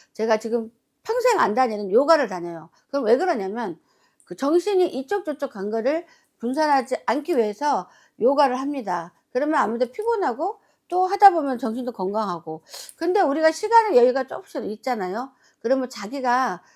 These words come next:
그 못된 버릇이 다 있어요, 누구나. "아, 나는 이 버릇만 고치면 될 것 같은데" 그게 잘 안 고쳐져요. 내가 파격적인 습을 바뀌지 않고는 내 노후가,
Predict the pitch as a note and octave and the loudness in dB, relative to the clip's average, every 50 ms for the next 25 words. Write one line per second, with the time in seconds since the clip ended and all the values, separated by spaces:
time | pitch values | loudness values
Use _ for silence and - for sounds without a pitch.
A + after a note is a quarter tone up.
0 | _ _ _ - F#3+ F3+ F3+ B3+ E4+ D#4 - G4+ F4+ C#4+ A3 A3+ A#3+ D4 D#4 D#4 | _ _ _ -10 -8 -4 -2 -2 -2 0 2 0 0 0 0 0 -2 -2 -2 -4
1 | - A#3 - - A3+ - G#3+ G#3 G#3 - B3 B3 G#3+ F3+ G3 F#3+ A#3 A#3 G3 F3 | -6 -10 -10 -10 -10 -10 -10 -10 -4 -2 0 0 0 -2 -4 -6 -6 -6 -6 -6
2 | F3+ G3+ A3 C4+ C4+ - - - - - _ - A3+ A#3+ G#3 B3 D4 D#4+ D4+ D#4 | -6 -6 -6 -8 -10 -12 -16 -20 -20 -16 _ -2 0 6 6 6 6 6 6 4
3 | F4 F4 - - C#4 D4 D#4+ D#4+ D#4 B3+ - A#3 A#3 - C#4+ B3 A3+ G#3 F#3+ - | 2 2 2 0 0 0 0 0 0 -2 -2 -6 -6 -6 -8 -8 -8 -10 -10 -8
4 | B3 A#3+ G#3+ G#3 - G3+ G#3+ C4+ - - - - _ _ _ _ _ - - C#4 | -6 -4 -4 -6 -6 -6 -2 -2 -2 -2 -2 -8 _ _ _ _ _ -10 -6 -6
5 | E4+ E4 - - - - - - G#4 F#4 - G#3+ C4 C4+ C#4+ C#4+ - G3+ - - | -4 -6 -6 -10 -14 -14 -12 -12 -12 -6 -4 -2 -2 0 -2 -4 -6 -10 -18 -18
6 | - - _ _ _ _ _ _ _ _ _ _ _ A#3 D4 D#4 E4 D#4+ E4 - | -20 -20 _ _ _ _ _ _ _ _ _ _ _ 4 4 6 4 2 2 0
7 | - G4+ A#4 A#4+ A#4+ A#4+ G4+ F4+ D4+ C#4 D#4+ E4+ F4 F4 G4 - _ _ _ _ | 0 2 2 2 2 0 0 -2 0 0 0 0 0 -2 -4 -6 _ _ _ _
8 | - - - G#4+ G4 G4 G4+ G4+ - - A#3+ - - D4 D4 D4 - - - - | -20 -4 -2 0 0 2 0 -2 -2 -6 -10 -10 -8 -6 -4 -4 -4 -4 -6 -8
9 | A3 B3 A3+ - D#4+ C#4+ A#3 A3+ C4 D4 D#4+ F4 - _ _ _ _ _ G3 B3+ | -8 -8 -4 -4 -2 -2 -2 -2 -2 -4 -6 -8 -10 _ _ _ _ _ 6 6
10 | D4+ D#4 C#4+ - - - G3 A#3 C4 C4 C4 A3 G#3+ G3+ A3 A#3 A#3 A#3 | 8 8 6 2 -2 -2 0 0 0 0 0 0 0 2 2 0 -2 -6